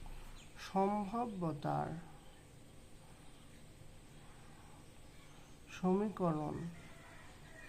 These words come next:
সমীকরণ হবে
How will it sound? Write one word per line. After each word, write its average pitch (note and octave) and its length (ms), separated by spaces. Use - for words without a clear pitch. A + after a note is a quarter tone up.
সমীকরণ E3 840
হবে D3 420